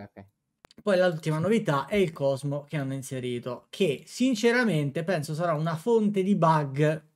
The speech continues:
Speaker 2: che la meta basterebbe.
Speaker 1: Madonna.
Speaker 2: Io quando l'ho letto ho detto, "Perfetto, sto Cosmo io non lo piglio nemmeno, manco ci provo." Perché? Prego, Pala, a lei l'onore di farci capire.
Speaker 1: Allora,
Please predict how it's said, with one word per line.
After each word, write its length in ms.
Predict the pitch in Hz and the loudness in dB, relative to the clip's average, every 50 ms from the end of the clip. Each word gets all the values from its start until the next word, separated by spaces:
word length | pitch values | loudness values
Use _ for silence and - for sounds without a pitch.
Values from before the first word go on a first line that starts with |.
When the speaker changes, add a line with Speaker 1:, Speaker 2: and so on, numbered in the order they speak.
| _ _ _ | _ _ _
Speaker 2:
che 120 | - 330 | -2 0
la 80 | 285 220 | 0 2
meta 220 | 175 156 135 131 | 2 0 -2 -4
basterebbe. 920 | 117 123 127 120 - - 135 117 120 117 117 113 - 98 120 117 110 98 | -4 -6 -8 -10 -8 -8 -8 -6 -6 -6 -6 -6 -8 -8 -8 -8 -8 -8
Speaker 1:
Madonna. 120 | 98 98 101 - _ _ _ _ _ _ _ _ | -10 -12 -12 -14 _ _ _ _ _ _ _ _
Speaker 2:
Io 140 | 302 285 - | 4 6 8
quando 300 | - 269 262 254 254 269 | 8 6 6 6 6 6
l'ho 100 | 277 285 | 6 6
letto 360 | 294 294 285 247 - - 202 | 6 4 2 0 0 0 -2
ho 40 | 185 | -2
detto, 600 | 165 147 151 139 135 127 _ - 135 127 - _ _ | 0 0 -2 -2 -2 -4 _ -6 -6 -6 -8 _ _
"Perfetto, 540 | _ - - 202 - - 117 117 - - 135 | _ -2 -2 -2 -2 -6 -8 -8 -8 -10 -12
sto 160 | 139 - 262 269 | -4 -4 -2 2
Cosmo 280 | 294 277 175 143 165 | 2 2 2 2 0
io 80 | 208 208 | 0 0
non 160 | 180 160 156 | 0 -2 -4
lo 80 | 156 156 | -4 -4
piglio 240 | 151 180 185 185 185 | -6 -4 -4 -4 -2
nemmeno, 600 | 165 160 131 123 123 117 104 107 107 113 123 151 - - | -2 -4 -6 -6 -8 -10 -12 -12 -14 -14 -16 -18 -16 -10
manco 340 | 294 359 403 294 - 269 | -8 -8 -6 -4 -4 -2
ci 100 | 208 208 202 | -2 0 0
provo." 440 | 214 220 185 135 123 123 147 - - _ _ _ _ _ _ _ _ _ _ | 0 0 0 -2 -4 -6 -12 -16 -18 _ _ _ _ _ _ _ _ _ _
Perché? 480 | 320 294 - - - 135 95 - - _ | -2 -2 0 0 -4 -4 -6 -6 -12 _
Prego, 480 | - - 208 143 117 117 117 123 - _ _ _ | -6 -4 -4 -4 -4 -6 -8 -10 -12 _ _ _
Pala, 320 | - 170 139 113 107 - | -2 -2 -2 -2 -4 -8
a 80 | - 185 | -4 -2
lei 200 | 180 170 139 123 | -2 -2 -2 -2
l'onore 480 | 123 151 160 160 147 120 120 117 117 120 | -4 -4 -4 -4 -4 -6 -8 -8 -10 -10
di 140 | 147 151 143 | -10 -10 -8
farci 340 | 151 165 151 - - - 165 | -8 -10 -10 -10 -12 -10 -6
capire. 440 | 147 - 254 170 131 117 110 113 | -6 -2 0 0 0 0 0 -2
Speaker 1:
Allora, 140 | 113 - - | -4 -6 -8